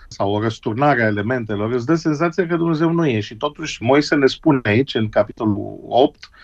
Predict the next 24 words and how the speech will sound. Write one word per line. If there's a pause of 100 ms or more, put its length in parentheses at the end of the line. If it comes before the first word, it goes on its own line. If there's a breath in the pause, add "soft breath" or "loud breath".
(160 loud breath)
în
centrul
istoriei, (520 loud breath)
că
Dumnezeu
și-a
adus
aminte
de
legământul
și
de
lucrurile
pe
care
le
făcuse
cu
omul,
și
anume
să
nu
distrugă